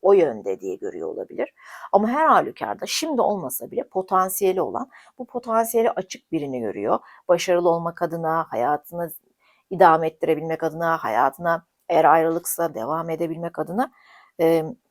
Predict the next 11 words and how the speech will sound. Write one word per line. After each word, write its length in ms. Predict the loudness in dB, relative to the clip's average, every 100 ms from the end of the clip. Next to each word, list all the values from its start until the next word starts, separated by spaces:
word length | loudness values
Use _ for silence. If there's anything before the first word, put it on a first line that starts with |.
| _ _ 0
iyi 220 | 4 4
bir 80 | 4
enerjide 520 | 2 -2 -4 -4 -6
görüyor 280 | -6 -6 -6
sizi 220 | -4 -4
arkadaşlar. 640 | -6 -6 -8 -8 -8 -6
Başarılı 460 | -6 -4 -4 -2 -2
bir 100 | -2
enerjide 440 | -4 -8 -10 -12
görüyor. 420 | -10 -10 -12 -14 -16 _ _ _ _ _ _ _ _ _ _ _ _ _ _ _ _ -20 -20 _ _ _ _ _ _ _ -20 _ _ _ _ -2
Ve 260 | -2 -4